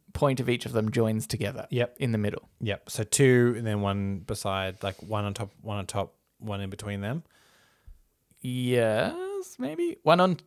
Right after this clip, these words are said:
Speaker 1: Yeah.
Speaker 2: So, so the po-, the bottom point of one
Speaker 1: Yeah.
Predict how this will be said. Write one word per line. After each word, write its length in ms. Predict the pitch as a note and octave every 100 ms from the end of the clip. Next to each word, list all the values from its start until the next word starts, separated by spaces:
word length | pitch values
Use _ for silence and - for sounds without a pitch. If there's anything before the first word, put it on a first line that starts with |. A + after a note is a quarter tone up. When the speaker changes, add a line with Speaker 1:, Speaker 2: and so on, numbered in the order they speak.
| _
Speaker 1:
Yeah. 240 | D3 B2 - _ - - -
Speaker 2:
So, 360 | - C#3 C3 -
so 220 | C#3 D#3 C#3+
the 100 | C3+
po-, 220 | - C#3+
the 100 | D3+
bottom 300 | A#2+ D#3 F3
point 200 | D3+ D#3+
of 140 | B2+
one 400 | A2+ G#2+ G#2+ E3+ -
Speaker 1:
Yeah. 180 | C3